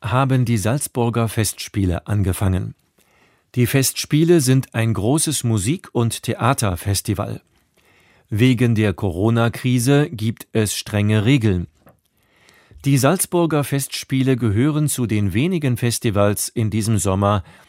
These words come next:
die trotz der Corona-Krise stattfinden. Für die Besucher und die Musiker und Schauspieler gibt es strenge Hygieneregeln. Der Abstand muss eingehalten werden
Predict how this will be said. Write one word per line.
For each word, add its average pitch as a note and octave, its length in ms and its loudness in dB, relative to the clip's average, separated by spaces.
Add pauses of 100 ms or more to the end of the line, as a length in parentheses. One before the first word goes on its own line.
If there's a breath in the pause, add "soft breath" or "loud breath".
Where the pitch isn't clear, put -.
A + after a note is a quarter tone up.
(180 soft breath)
die A2 160 -6
trotz - 460 -4
der A#2+ 180 0
Corona-Krise F#2 880 -2
stattfinden. F2 800 -4 (880 soft breath)
Für A#2+ 280 4
die G#2+ 180 2
Besucher G#2 680 0
und A2+ 140 -4
die F#2+ 100 -4
Musiker B2 680 2
und G#2 100 -8
Schauspieler A#2+ 800 0 (340 loud breath)
gibt A#2+ 340 -4
es A2 180 0
strenge A2 460 0
Hygieneregeln. G2+ 1040 0 (1040)
Der B2+ 140 2
Abstand G#2 560 -2
muss G2+ 240 -4
eingehalten G#2 640 -2
werden G2 440 0